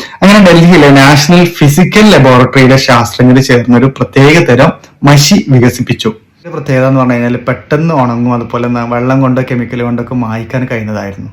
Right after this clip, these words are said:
പക്ഷെ അതുകൊണ്ട് ഇത്തരത്തിലുള്ള നമ്മൾ ഇന്ന് കാണുന്ന മഷി ആയിരുന്നില്ല അത്. അങ്ങനെ ആയിരത്തി തൊള്ളായിരത്തി അറുപത്തിരണ്ടിലെ മൂന്നാം ലോകസഭാ തെരഞ്ഞെടുപ്പിലാണ്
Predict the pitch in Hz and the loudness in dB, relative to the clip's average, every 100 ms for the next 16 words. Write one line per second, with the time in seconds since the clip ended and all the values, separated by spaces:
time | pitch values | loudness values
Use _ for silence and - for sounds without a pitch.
0 | - _ _ - 160 147 143 135 135 139 | -20 _ _ -12 -8 -4 -4 -4 -8 -8
1 | - 160 147 139 139 139 131 139 131 160 | -6 -6 -6 -6 -4 -2 -2 -2 -2 -2
2 | 156 131 135 131 113 - 135 117 117 127 | -2 -4 -4 -6 -8 -6 -6 -6 -8 -6
3 | 127 117 113 113 - _ _ - - 240 | -6 -6 -10 -12 -16 _ _ -20 -6 0
4 | 233 185 202 220 202 180 165 175 135 131 | 2 2 2 0 -2 -2 -2 -2 -2 -2
5 | 143 156 135 120 123 127 139 165 180 185 | -4 -4 -4 -4 -4 -2 -2 -2 -2 0
6 | 139 123 120 131 127 120 120 113 127 120 | -2 -4 -6 -6 -6 -8 -10 -10 -10 -10
7 | 110 113 143 | -8 -6 -6